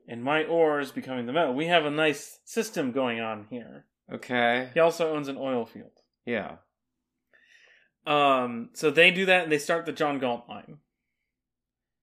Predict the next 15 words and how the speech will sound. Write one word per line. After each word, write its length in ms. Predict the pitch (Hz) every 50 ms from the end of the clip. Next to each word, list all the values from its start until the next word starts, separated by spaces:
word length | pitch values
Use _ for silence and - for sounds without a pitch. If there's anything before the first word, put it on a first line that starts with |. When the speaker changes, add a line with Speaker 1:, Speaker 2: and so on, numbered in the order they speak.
| _ _ _ _ _ _ _ _ _ _ _ _ _ _
Speaker 1:
Because 540 | - 127 - 143 127 120 110 104 113 - - _ _ _ _ _ -
she 400 | - - - 135 123 120 123 117
hates 320 | - 131 131 123 120 -
the 120 | - 127
phrase, 460 | - - 131 120 117 113 110 - - _ - 117
"Who 120 | 131 131 123
is 120 | 117 113
John 320 | - - 127 117 113 110 104
Galt?" 400 | 131 147 165 175 170 - - _ _ _
It's 160 | - 101 - 110
annoying. 540 | 110 117 127 139 151 160 165 170 175 175 - _ _ _ _ _ _ _ _ -
And 160 | 127 117 110
so 180 | - - 117
she 200 | 110 - - 123
names 800 | 113 113 120 135 143 156 160 160 160 156 151 147 - - -